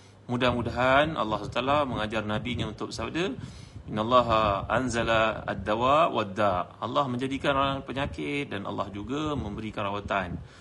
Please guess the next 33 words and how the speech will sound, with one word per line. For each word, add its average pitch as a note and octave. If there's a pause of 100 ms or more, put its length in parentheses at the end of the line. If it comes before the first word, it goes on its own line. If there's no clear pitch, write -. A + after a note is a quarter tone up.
(260)
Jadi, A#2+
tadawa D3+
wala A2+
tatadawa G#2
bil F#2+
haram. G2
Ambillah A#2
benda-benda G2+
yang -
halal G#2+
untuk -
jadikan G2+
sebagai G#2
rawatan, A#2+
jangan G#2+
terlibat G#2
dengan G2
benda-benda F#2+
yang G2
haram. G2 (640)
Itu C3+
pesan B2
Nabi G#2
kita G#2
sallallahu G2+
alaihi G2+
wasallam. E3
Marilah G#2+
sama A2
kita G2+
gunakan G2+
habatus G2
sauda. A#2+